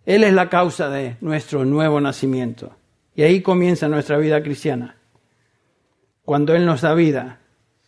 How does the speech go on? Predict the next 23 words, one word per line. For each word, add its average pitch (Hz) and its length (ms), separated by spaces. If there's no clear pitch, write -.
sin 240 640
ninguna 185 500
intervención 165 680
nuestra. - 460
Y 160 140
Él 185 100
lo 180 140
hizo, 254 540
nos 139 140
dice 160 540
Santiago, 190 720
en 226 280
el 226 160
ejercicio 220 800
de 214 100
su 208 180
voluntad. 185 540
Lo 160 140
hizo 202 320
porque 175 260
así 196 220
lo 196 160
quiso. 170 360